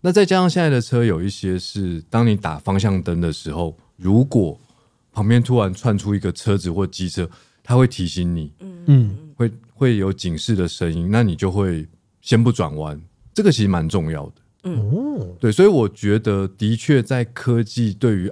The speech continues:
Speaker 1: 安全的提升是很有帮助的。
Speaker 3: 那你这次驾驶这个 Lexus 的N X三五零H之后，有什么样的特别的感想？
Speaker 1: 我必须要说，我原来在我的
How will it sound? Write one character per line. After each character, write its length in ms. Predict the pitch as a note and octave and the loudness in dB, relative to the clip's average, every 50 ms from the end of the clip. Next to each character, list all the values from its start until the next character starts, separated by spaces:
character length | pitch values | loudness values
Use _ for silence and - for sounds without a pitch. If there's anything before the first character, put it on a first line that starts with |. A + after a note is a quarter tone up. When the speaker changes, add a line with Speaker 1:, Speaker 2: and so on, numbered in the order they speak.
| - | -4
Speaker 1:
安 260 | - G#2 G#2 A2+ A2+ G#2+ | -2 0 0 2 0 0
全 460 | - - F#2 E2 D2+ D#2 D#2 E2 E2+ - | -2 -2 -4 -4 -4 -4 -8 -10 -10 -8
的 300 | F2+ F2 E2+ D#2+ D#2 D#2 - | -6 -4 -4 -4 -6 -8 -10
提 240 | - - - F2 F2 | -12 -8 -6 -4 -2
升 220 | - G2+ G2 F#2+ | 0 2 2 2
是 280 | F#2 - - G2+ F2+ E2+ - _ _ _ _ _ _ _ | 2 0 0 -2 -2 -2 -4 _ _ _ _ _ _ _
很 140 | - F#2+ | -2 0
有 100 | F2+ D#2+ | 0 2
帮 240 | D2 - D2+ D2+ D2 | 2 0 0 -2 -2
助 140 | - D#2+ D#2 | -6 -8 -14
的。 160 | D#2 - _ _ _ _ _ _ _ - | -14 -16 _ _ _ _ _ _ _ 0
Speaker 3:
那 80 | C4 C4+ | 0 2
你 60 | F#3+ | 2
这 80 | B3 | 2
次 80 | A#3+ A#3 | 2 2
驾 200 | F#3+ B3 A3+ G3+ | 2 2 0 0
驶 120 | - - | 0 -2
这 120 | B2+ D3 D#3 | 0 2 4
个 80 | C#3 | 4
Lexus 400 | C3 C3 C3+ C3+ - - B2 A2+ - | 4 2 2 0 0 -2 -2 0 0
的 180 | A#2+ A2+ A#2+ | -2 -2 -2
N 100 | C3 C#3 | 0 0
X 260 | C#3 C3+ C#3 - - - | 0 0 0 -2 -4 -2
三 200 | - C#3 C3 B2 | 0 2 2 2
五 80 | A2+ | 2
零 100 | G#2 G#2 | 0 0
H 180 | A2+ A2 - - | -2 -2 -2 0
之 120 | - B2 | 2 2
后， 80 | A#2 A2+ | 4 4
有 60 | A#2 | 4
什 80 | A#2+ - | 2 2
么 80 | G#2+ G#2+ | 2 2
样 100 | A2+ G#2+ | 2 2
的 80 | G#2 | 2
特 100 | - C3 | 2 2
别 120 | G#2 G2 F#2+ | 2 0 -2
的 80 | F#2+ | -6
感 180 | - F#2 F2 G2 | -8 -8 -8 -10
想？ 180 | - - G#2+ A2+ - _ _ _ _ _ _ _ _ _ _ _ _ _ _ _ _ | -10 -10 -12 -14 -16 _ _ _ _ _ _ _ _ _ _ _ _ _ _ _ _
Speaker 1:
我 120 | - G#2 G2+ | -6 -4 0
必 160 | - D3+ D3 | 4 4 4
须 140 | C3 B2 B2+ | 4 4 2
要 200 | C3 B2+ C3 B2 | 2 2 0 0
说， 640 | - - - A2+ A2+ A2+ A2 A2 G#2+ A2 G#2+ G#2+ G#2+ - _ _ | -2 0 0 2 2 4 4 2 2 0 0 -2 -6 -10 _ _
我 240 | - G2+ G2 G2 F#2+ | -4 -2 0 0 0
原 340 | F#2 F#2+ G2 G2 G2 G#2+ | 0 2 2 2 4 4
来 180 | G#2+ G2 G2 G2 | 2 2 2 0
在 220 | F#2+ - C3 A#2+ | 0 2 2 2
我 220 | A2 G2 F2+ F2 E2 | 2 2 0 -2 -4
的 540 | D#2+ - F2 E2+ E2 D#2+ D#2 D#2 D2+ C#2+ | -4 -4 -4 -4 -4 -4 -4 -6 -8 -10